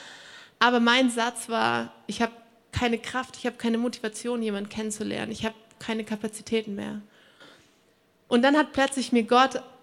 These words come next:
eine andere Perspektive auf die Maureen gegeben. Und zwar habe ich gemerkt, dass sie eine Vision, eine,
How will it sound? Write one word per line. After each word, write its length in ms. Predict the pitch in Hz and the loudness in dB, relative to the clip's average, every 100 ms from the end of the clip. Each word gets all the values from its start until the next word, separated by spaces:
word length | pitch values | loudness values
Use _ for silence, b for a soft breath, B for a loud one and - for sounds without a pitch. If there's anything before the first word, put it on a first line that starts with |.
| _ - | _ -2
eine 180 | 220 220 | 0 2
andere 240 | 240 247 | 2 0
Perspektive 800 | 240 233 226 220 - 247 220 202 | 0 -2 -2 -6 0 0 2 0
auf 100 | - | -4
die 80 | 220 | -2
Maureen 300 | 208 214 220 | 0 0 0
gegeben. 360 | 208 202 208 | -2 -2 -2
Und 100 | 196 | -2
zwar 200 | - 240 | -2 0
habe 160 | 247 233 | 2 0
ich 100 | - | -2
gemerkt, 460 | 226 220 240 254 208 | -2 -2 -2 -2 -4
dass 220 | 190 - | -4 0
sie 240 | 254 254 | 2 2
eine 220 | 220 220 | 2 2
Vision, 600 | 208 196 208 233 277 294 | 2 0 2 4 4 2
eine, 500 | - 208 208 202 208 | 0 0 0 0 -4